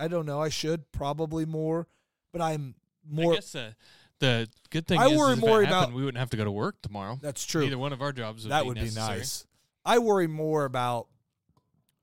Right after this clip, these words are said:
Speaker 1: weather events, uh, even like what, like, a turkey just went through.
Speaker 2: Yeah.
Speaker 1: Of course, around here it wouldn't be as a big impact 'cause we don't have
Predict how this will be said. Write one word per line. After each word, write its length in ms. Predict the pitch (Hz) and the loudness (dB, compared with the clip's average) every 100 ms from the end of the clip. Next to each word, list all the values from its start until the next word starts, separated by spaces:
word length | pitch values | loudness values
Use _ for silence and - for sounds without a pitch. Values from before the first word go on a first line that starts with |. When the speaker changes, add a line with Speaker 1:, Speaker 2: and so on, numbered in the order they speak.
| _ 127 113 | _ _ -4
Speaker 1:
weather 500 | 143 139 135 135 131 - | -2 0 0 -2 -4 -10
events, 640 | 131 135 135 127 - - - | -8 -6 -6 -8 -8 -8 -4
uh, 180 | 127 120 | -4 -2
even 200 | 156 147 | -2 -4
like 180 | 131 123 | -6 -4
what, 120 | 139 - _ _ 127 | -6 -6 _ _ -8
like, 180 | 117 | -8
a 80 | 127 | -6
turkey 420 | - 147 135 143 127 | -4 -2 -2 -2 -2
just 180 | 127 | -4
went 180 | 143 123 | -6 -6
through. 120 | 143 | -6
Speaker 2:
Yeah. 40 | 127 | -2
Speaker 1:
Of 60 | 170 | 2
course, 160 | 151 | 2
around 200 | 156 131 | 2 0
here 160 | 120 147 | 0 0
it 60 | |
wouldn't 220 | 123 131 120 | -2 -4 -4
be 140 | 120 | -4
as 220 | 127 127 | -2 -2
a 40 | 123 | -4
big 160 | 127 | -4
impact 400 | 131 131 131 127 | -4 -6 -6 -8
'cause 160 | - 120 | -8 -8
we 80 | 127 | -6
don't 140 | 117 | -6
have 240 | 127 117 | -6 -8